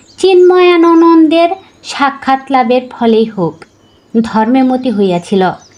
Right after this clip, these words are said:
স্বামী চিন্ময়ানন্দের পদপ্রান্তে বসিয়া হিন্দু ধর্মের নিগূঢ় তত্ত্ব শ্রবণ করিতাম।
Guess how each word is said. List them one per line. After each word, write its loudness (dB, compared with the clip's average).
স্বামী -2
চিন্ময়ানন্দের 2
পদপ্রান্তে 0
বসিয়া -2
হিন্দু 0
ধর্মের -2
নিগূঢ় 2
তত্ত্ব -2
শ্রবণ -2
করিতাম। -4